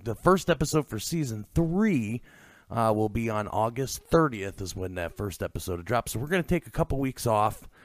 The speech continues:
Um, so we went twenty weeks straight for season one, took two weeks off.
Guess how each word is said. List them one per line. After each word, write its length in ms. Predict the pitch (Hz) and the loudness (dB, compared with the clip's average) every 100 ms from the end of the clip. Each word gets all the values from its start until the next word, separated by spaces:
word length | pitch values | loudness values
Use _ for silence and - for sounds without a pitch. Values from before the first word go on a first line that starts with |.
| - - - - - | -20 -20 -20 -20 -2
Um, 420 | 113 110 101 95 | 2 4 2 -2
so 160 | - 120 | -4 0
we 200 | 139 170 | 0 2
went 320 | 160 147 - _ | 2 2 -4 _
twenty 300 | - 185 170 | 0 2 4
weeks 260 | 160 - - | 2 0 -2
straight 280 | 156 127 | 0 -2
for 80 | 117 | -4
season 360 | - 147 113 110 | -4 -2 -2 -4
one, 160 | 120 | -4
took 220 | 113 113 - | -4 -6 -4
two 100 | 117 | -4
weeks 240 | 101 - | -4 -2
off. 380 | 95 87 82 | -2 -2 -4